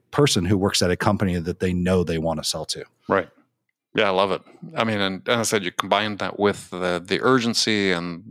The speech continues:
Speaker 2: the need to be responsive. Um, yeah, it's, it's, it's a great tool for sellers. So, um,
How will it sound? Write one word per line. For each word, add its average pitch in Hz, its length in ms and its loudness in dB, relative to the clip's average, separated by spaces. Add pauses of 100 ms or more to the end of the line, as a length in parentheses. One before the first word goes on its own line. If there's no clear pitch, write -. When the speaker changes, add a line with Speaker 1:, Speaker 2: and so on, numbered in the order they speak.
Speaker 2:
the 85 540 -2 (320)
need 113 320 2
to 107 60 -2
be 98 160 0
responsive. 87 760 0 (760)
Um, 80 600 -2 (840)
yeah, 107 220 0
it's, - 200 -8
it's, - 520 -4
it's 104 180 -4
a - 40 -4
great 101 220 -2
tool 87 200 -4
for - 140 -8
sellers. - 400 -2
So, 82 340 0 (380)
um, 110 500 2